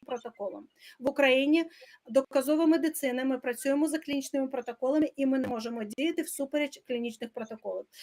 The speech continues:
Штучний інтелект, а, може надавати певні рекомендації, які можуть не відповідати клінічним протоколам, або,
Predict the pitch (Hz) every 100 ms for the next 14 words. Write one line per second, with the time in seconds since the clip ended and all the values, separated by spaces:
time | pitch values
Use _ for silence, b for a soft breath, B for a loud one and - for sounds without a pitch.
0 | B B - 415 403 392 370 359 370 415
1 | - _ - 285 294 285 277 330 302 302
2 | 294 294 302 285 285 262 262 262 277 262
3 | 262 277 277 302 320 370 427 415 403 370
4 | 330 330 320 330 320 311 359 381 370 359
5 | 330 277 233 214 233 226 226 214 202 226
6 | 214 202 208 202 208 208 208 B B B
7 | B - 262 220 254 320 339